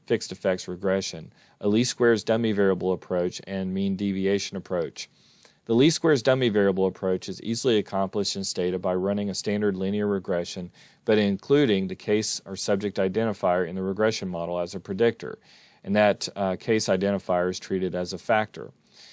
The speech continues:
The X T reg command, used in conjunction with X T set to specify the data as panel data, essentially carries out the analysis using the mean deviation approach.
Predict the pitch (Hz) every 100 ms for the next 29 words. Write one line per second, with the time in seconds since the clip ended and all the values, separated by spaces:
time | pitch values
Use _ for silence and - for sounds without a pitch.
0 | - _ - 117 101 131 - 139 98 110
1 | 143 131 98 90 90 95 98 101 110 -
2 | 101 101 92 104 107 - 95 90 - 101
3 | 98 - 92 - 147 113 95 - _ -
4 | 101 - 113 - 104 98 90 92 92 92
5 | 90 90 - 110 110 90 87 85 92 -
6 | _ - - 139 143 135 - 110 104 98
7 | 95 101 101 92 92 95 98 87 95 92
8 | 98 95 95 98 95 92 90 95 110 -
9 | 98 - 87 76 -